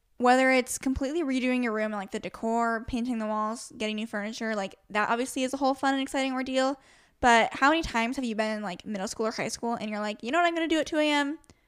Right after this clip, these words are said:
Rearrange my room." And sometimes just changing up the flow is enough to be like, "Okay, like, this is fun, exciting, new." It gives you, like, a new appreciation for your room. So there's a sliding scale of what extent you can do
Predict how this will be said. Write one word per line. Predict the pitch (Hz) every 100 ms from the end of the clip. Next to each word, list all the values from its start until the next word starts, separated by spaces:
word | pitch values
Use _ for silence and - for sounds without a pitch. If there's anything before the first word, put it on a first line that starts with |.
| _ _
Rearrange | 285 311 262
my | 269
room." | 208 147 - 294 _ _ _ _ _ _
And | 262
sometimes | 302 392 453
just | 370 339
changing | - 269 277
up | 262
the | 254
flow | - 233 208 208 220 262 -
is | 254
enough | 240 233 240
to | -
be | 247
like, | 233 233
"Okay, | 392 320
like, | 294 277
this | 277
is | 262
fun, | - 247 240
exciting, | 247 240 233 233
new." | 226 208 208 269 - _
It | 262
gives | 269 240
you, |
like, | 254 262
a |
new | 233 240 240
appreciation | 233 - 254 - 226 233 226
for | -
your | 202 190
room. | 185 113 - - _ _ _
So | - 233 220 214 208 - _ _ _ _ _
there's | 226 233
a | 240
sliding | - 311 359 320
scale | - 269 247
of | 214
what | 208 226 247
extent | 254 - 254 214
you | 220
can | 220 214 254 _ _ _ _
do | 226 220 180 190